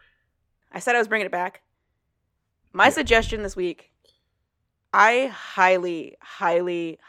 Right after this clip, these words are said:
Speaker 1: highly recommend you read Red, White, and Royal Blue, uh, by Casey McQuiston. It is probably
Speaker 2: Sick.
Speaker 1: one of the best books, like, one of the best romances that I have read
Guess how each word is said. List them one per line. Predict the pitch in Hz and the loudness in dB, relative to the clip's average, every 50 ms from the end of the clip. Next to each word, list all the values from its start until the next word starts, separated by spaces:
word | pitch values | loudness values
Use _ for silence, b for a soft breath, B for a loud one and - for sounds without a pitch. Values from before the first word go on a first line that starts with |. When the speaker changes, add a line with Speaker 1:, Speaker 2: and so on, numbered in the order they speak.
| _ | _
Speaker 1:
highly | - 180 170 170 170 175 180 175 175 | -6 -4 -4 -4 -4 -4 -6 -8 -8
recommend | 170 165 165 170 170 175 170 170 165 165 170 | -8 -8 -10 -8 -8 -10 -10 -10 -12 -12 -12
you | 165 170 170 170 | -14 -14 -14 -14
read | 165 160 156 160 165 165 170 175 175 - _ _ _ _ _ _ _ _ | -14 -12 -12 -12 -12 -12 -12 -14 -14 -18 _ _ _ _ _ _ _ _
Red, | - 170 170 165 156 160 170 | -10 -6 -2 -2 -2 -2 -4
White, | 170 165 160 160 165 165 - | -4 -4 -4 -4 -4 -8 -10
and | - 170 170 165 | -12 -14 -10 -8
Royal | 165 165 165 170 170 170 | -6 -6 -4 -6 -6 -6
Blue, | 165 165 165 165 170 170 170 170 175 _ _ _ _ _ _ _ _ _ - | -8 -10 -10 -10 -8 -10 -10 -12 -14 _ _ _ _ _ _ _ _ _ -8
uh, | 175 170 170 165 160 | -6 -6 -6 -6 -6
by | - 175 170 165 170 165 | -6 -4 -4 -4 -4 -6
Casey | 160 - - 165 170 - 185 | -8 -8 -10 -10 -8 -8 -10
McQuiston. | 170 165 - 151 151 156 - - 185 196 220 - b b b b b b b b b b b b b b _ _ _ - - _ _ _ _ _ _ _ _ _ _ _ _ _ | -10 -6 -6 -6 -6 -6 -8 -8 -8 -10 -10 -14 b b b b b b b b b b b b b b _ _ _ -20 -20 _ _ _ _ _ _ _ _ _ _ _ _ _
It | - 202 | -2 -2
is | 240 233 | -2 -4
probably | - - 202 196 202 240 220 214 214 | -4 -2 -2 0 0 2 0 0 -2
Speaker 2:
Sick. | 208 190 | -2 -4
Speaker 1:
one | 185 180 175 175 | -6 -4 -4 -4
of | 175 180 180 | -6 -8 -10
the | 175 170 175 | -14 -18 -18
best | 165 _ 175 165 165 160 - - | -12 _ -10 -10 -10 -12 -12 -10
books, | - 165 160 - - - - - - | -10 -10 -10 -12 -16 -20 -20 -20 -18
like, | - 247 175 - | -18 -16 -6 -4
one | 208 240 | -2 -2
of | 254 | 0
the | 247 214 | -2 -2
best | 208 - 185 175 185 - - | -2 -2 -4 -4 -4 -6 -10
romances | - 175 175 175 175 175 175 - 175 185 | -8 -8 -6 -6 -8 -8 -10 -12 -14 -12
that | 170 151 | -10 -10
I | 147 170 | -10 -10
have | 160 156 165 | -12 -16 -14
read | 190 170 151 147 156 156 151 165 | -12 -12 -10 -10 -10 -10 -12 -16